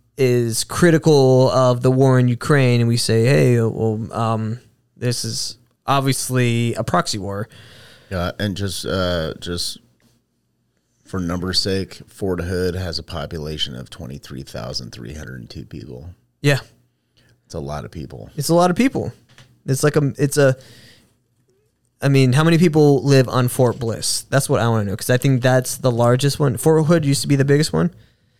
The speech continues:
Speaker 1: But, uh, so, so the,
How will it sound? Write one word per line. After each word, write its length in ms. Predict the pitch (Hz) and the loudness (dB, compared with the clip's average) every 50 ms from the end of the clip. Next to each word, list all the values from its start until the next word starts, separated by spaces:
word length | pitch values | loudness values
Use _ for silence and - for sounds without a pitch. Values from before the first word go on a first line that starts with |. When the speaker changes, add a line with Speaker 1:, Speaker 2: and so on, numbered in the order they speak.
| _ _ _ _ _ _ _ _ _ _ _ _ _ _ _ _ _ _ _ _ _ | _ _ _ _ _ _ _ _ _ _ _ _ _ _ _ _ _ _ _ _ _
Speaker 1:
But, 340 | - 123 123 120 107 - - | 0 2 2 2 2 0 0
uh, 200 | 120 131 123 95 - _ _ _ _ _ _ _ _ _ _ _ _ _ _ _ _ _ - - - - _ _ _ _ - | -2 -2 -2 -2 -6 _ _ _ _ _ _ _ _ _ _ _ _ _ _ _ _ _ -20 -20 -20 -20 _ _ _ _ -6
so, 280 | - 175 170 143 - - - _ _ _ _ _ _ _ _ _ _ _ _ _ _ _ _ _ _ _ _ _ _ _ _ _ _ _ _ _ _ _ _ _ _ _ _ | -2 0 0 0 -2 -8 -20 _ _ _ _ _ _ _ _ _ _ _ _ _ _ _ _ _ _ _ _ _ _ _ _ _ _ _ _ _ _ _ _ _ _ _ _
so 160 | - - 180 | -4 -2 0
the, 480 | 151 147 143 131 - 151 156 143 - | 0 0 -4 -6 -2 0 0 0 0